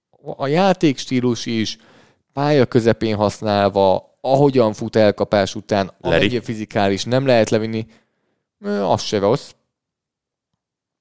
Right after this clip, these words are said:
Speaker 1: De újonc, az újonchoz úgy hasonlítom akkor.
Speaker 2: Mhm.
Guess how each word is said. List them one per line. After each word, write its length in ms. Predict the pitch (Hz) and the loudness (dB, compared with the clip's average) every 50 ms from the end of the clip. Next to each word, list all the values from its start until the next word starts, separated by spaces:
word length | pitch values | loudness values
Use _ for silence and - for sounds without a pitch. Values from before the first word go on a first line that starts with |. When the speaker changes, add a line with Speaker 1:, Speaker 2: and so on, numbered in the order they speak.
| _ _ _ _ | _ _ _ _
Speaker 1:
De 600 | _ 98 98 110 107 113 113 113 113 - _ _ _ - | _ -6 -2 0 0 2 0 0 -2 -6 _ _ _ -10
újonc, 760 | - 151 151 139 127 117 104 101 95 90 87 - - - - _ _ _ _ _ _ _ _ _ _ | -4 0 2 4 4 4 2 0 -4 -10 -14 -18 -20 -20 -20 _ _ _ _ _ _ _ _ _ _
az 200 | - 98 104 101 | -10 -8 -4 -2
újonchoz 480 | 107 107 98 92 90 87 - - 90 92 | -2 -2 -2 -2 -4 -6 -8 -8 -8 -8
úgy 160 | 95 95 - | -8 -10 -10
hasonlítom 500 | 92 87 - 98 95 95 92 - 107 98 | -10 -10 -8 -8 -8 -6 -6 -6 -6 -6
akkor. 340 | 95 92 - 92 87 - 82 | -8 -8 -8 -6 -6 -4 -4
Speaker 2:
Mhm. 140 | 87 113 | -4 -6